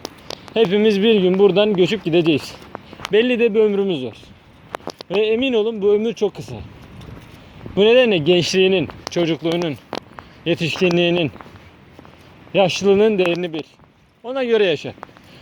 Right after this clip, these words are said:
Ona göre bir hayat hedefinde ol. Ona, ona göre bir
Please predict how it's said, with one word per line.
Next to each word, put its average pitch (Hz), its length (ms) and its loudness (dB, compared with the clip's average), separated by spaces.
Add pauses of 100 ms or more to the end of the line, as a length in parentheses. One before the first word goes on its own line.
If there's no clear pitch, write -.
(160)
Ona 247 220 2
göre 233 300 0
bir 233 120 -2
hayat 180 500 -2 (2000)
hedefinde 196 520 0
ol. 170 200 0
Ona, 240 300 -2
ona 247 180 0
göre 220 280 2
bir 240 160 -4